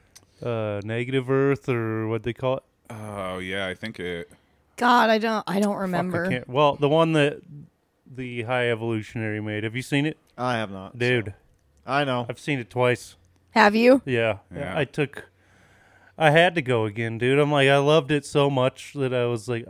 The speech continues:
Speaker 1: I feel like I missed stuff. I gotta go again.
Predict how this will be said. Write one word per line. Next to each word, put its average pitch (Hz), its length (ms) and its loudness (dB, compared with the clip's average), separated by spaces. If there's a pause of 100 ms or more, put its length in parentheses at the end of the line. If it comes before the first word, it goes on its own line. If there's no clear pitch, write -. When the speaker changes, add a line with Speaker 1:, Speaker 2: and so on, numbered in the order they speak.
Speaker 1:
I 139 140 -6
feel 160 280 -2
like 175 200 0
I 170 140 4
missed 170 300 0
stuff. - 480 -2 (920)
I 131 160 -4
gotta 127 260 0
go 120 240 -2
again. 113 360 -8